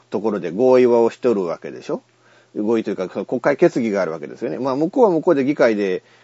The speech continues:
えー、やっぱり日本には譲渡させなきゃいけないんだっていう、そういうところで国会ね、議員の方が、こう、強硬派の方がおられるっていうことで、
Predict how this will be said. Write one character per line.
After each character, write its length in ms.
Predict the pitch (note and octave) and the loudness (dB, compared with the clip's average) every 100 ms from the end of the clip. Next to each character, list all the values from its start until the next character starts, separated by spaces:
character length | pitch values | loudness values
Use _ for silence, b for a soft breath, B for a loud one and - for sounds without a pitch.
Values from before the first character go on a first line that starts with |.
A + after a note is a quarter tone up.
| b | b
え 880 | - G2+ F#2 F2+ F2+ F2 F2 E2+ E2+ | -12 -8 -8 -8 -8 -10 -10 -10 -10
ー、 20 | E2+ | -10
や 40 | |
っ 40 | F#2+ | -6
ぱ 80 | |
り 60 | G#2+ | -4
日 80 | A2+ | -2
本 180 | C#3 B2+ | -2 -2
に 60 | |
は 80 | G#2 | -2
譲 220 | G#2+ C3+ | 2 2
渡 120 | B2 | 2
さ 120 | G#2 A2 | -4 -4
せ 80 | |
な 140 | B2+ C3 | -4 -4
き 80 | A2 | -4
ゃ 40 | |
い 60 | G2+ | -4
け 120 | A#2+ | -2
な 120 | D3 | -2
い 60 | C3+ | -2
ん 80 | |
だ 100 | G#2 | -2
っ 40 | G2 | -4
て 220 | - G2 | -6 -6
い 220 | F2+ F2 | -4 -6
う、 40 | E2 | -4
そ 220 | C3 C#3 | 0 0
う 40 | |
い 80 | C#3+ | 2
う 440 | C#3+ C#3 C#3 C#3 | 0 0 0 -2
と 120 | C3 C3 | -2 0
こ 120 | E3 | 2
ろ 60 | |
で 100 | D#3+ | 2
国 160 | - G#2 | 0 -4
会 380 | - G#2+ G2+ G2+ | 0 0 0 -2
ね、 320 | C#3 A2 F2+ - | -4 -6 -8 -8
議 240 | G#2+ A#2+ | -4 -4
員 80 | G2+ | -4
の 60 | |
方 240 | F#2 F#2 F#2+ | -6 -6 -6
が、 480 | F2 E2 E2 D#2+ D2+ | -4 -6 -6 -8 -12
こ 180 | - E2 | -12 -12
う、 40 | - | -4
強 120 | A2+ | -2
硬 120 | G#2 | -2
派 160 | G#2+ G#2+ | -4 -4
の 100 | G2 | -6
方 240 | G2+ G2+ | -6 -4
が 120 | F2 | -6
お 160 | E2+ F2+ | -4 -2
ら 100 | G#2 | 0
れ 100 | A#2 | 0
る 80 | G2+ | -2
っ 40 | |
て 140 | - F2 | -6 -10
い 40 | |
う 20 | |
こ 100 | E2 | -10
と 80 | E2+ | -12
で、 160 | E2 | -12